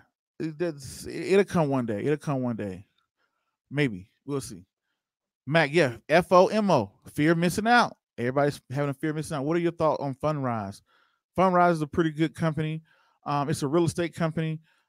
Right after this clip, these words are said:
Um, I haven't dealt with it. I've seen it. It sounds good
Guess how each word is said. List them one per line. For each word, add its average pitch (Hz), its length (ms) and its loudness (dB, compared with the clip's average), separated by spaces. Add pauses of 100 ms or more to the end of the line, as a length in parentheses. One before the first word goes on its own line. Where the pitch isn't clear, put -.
(220)
Um, 143 560 -4
I 143 80 0
haven't 170 260 0
dealt 156 200 6
with 165 120 2
it. 165 80 0
I've 127 160 -4
seen 180 280 -6
it. 135 100 -8
It 135 40 -6
sounds 156 400 -4
good 170 360 0